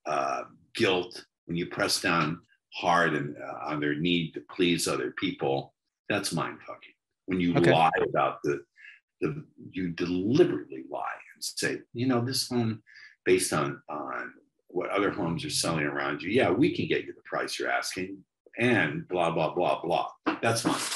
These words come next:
Speaker 2: Got it. What about, what about those that say, "This is hokey"?
Speaker 1: This is what?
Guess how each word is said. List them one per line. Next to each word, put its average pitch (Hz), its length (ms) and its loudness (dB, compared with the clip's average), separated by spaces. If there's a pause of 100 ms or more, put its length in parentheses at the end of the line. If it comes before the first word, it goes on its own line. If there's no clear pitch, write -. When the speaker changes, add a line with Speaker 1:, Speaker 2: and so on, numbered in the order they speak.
(880)
Speaker 2:
Got 92 200 0
it. - 120 -6 (540)
What 143 140 10
about, 135 280 10
what 139 120 8
about 131 260 6
those 127 240 8
that 113 140 2
say, 120 300 8
"This 110 180 4
is 110 100 -2
hokey"? 120 400 -2 (960)
Speaker 1:
This 95 180 0
is 82 100 0
what? 98 260 4